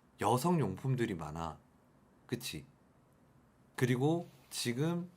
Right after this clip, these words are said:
전방 쪽에 있다 했잖아. 여기는 한 번에 얘기해 주는 게 마-, 맞아요. 뭐냐면 군인 분들도 군인 분들인데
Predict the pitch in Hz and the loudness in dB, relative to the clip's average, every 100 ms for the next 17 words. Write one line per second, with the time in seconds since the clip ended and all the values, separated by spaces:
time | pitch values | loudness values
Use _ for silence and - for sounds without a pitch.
0 | - - 120 135 180 170 156 120 - 95 | -14 -4 4 8 8 8 0 -2 -2 -6
1 | - 101 127 123 - - _ - - - | -6 -4 -4 -4 -8 -18 _ -20 -20 -20
2 | - 110 135 139 214 226 214 175 143 113 | -2 2 4 4 6 6 6 4 4 2
3 | 92 101 131 135 127 120 110 87 87 85 | 0 2 2 2 0 -2 -2 -4 -6 -6
4 | - - 214 127 101 104 92 - _ _ | 0 2 6 6 6 4 4 -2 _ _
5 | _ _ _ _ _ _ - 110 135 123 | _ _ _ _ _ _ -4 2 4 4
6 | 135 156 110 - - _ _ _ _ - | 4 0 -2 -8 -20 _ _ _ _ -20
7 | - - - 139 180 214 208 202 190 185 | -20 -12 4 6 8 8 8 8 6 6
8 | 180 175 165 156 147 135 127 127 143 135 | 4 2 0 0 0 -2 0 2 2 2
9 | 127 - 123 131 117 - 113 120 120 131 | -2 -2 0 2 0 -4 -4 -2 0 0
10 | 117 90 90 113 90 | 0 -2 -2 -4 -4